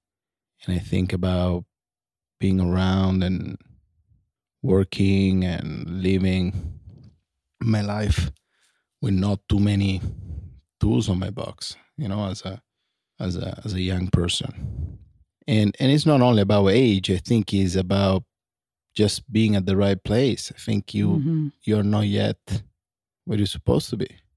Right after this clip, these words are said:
Speaker 1: in life. Which doesn't mean that in two years from now, you are gonna meet him again and you, my guys, are both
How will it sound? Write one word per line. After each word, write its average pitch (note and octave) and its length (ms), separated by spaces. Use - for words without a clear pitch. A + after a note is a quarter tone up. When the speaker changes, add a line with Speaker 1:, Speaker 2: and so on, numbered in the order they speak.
Speaker 1:
in D3 140
life. - 460
Which - 80
doesn't B2+ 240
mean B2 120
that F#2+ 220
in F#2 280
two G2+ 160
years F#2+ 640
from G2 260
now, F#2+ 220
you F#2 240
are F2 80
gonna F2+ 220
meet G2 280
him F2+ 120
again F2+ 400
and - 160
you, F2 120
my F2+ 200
guys, E2+ 300
are - 120
both G#2 540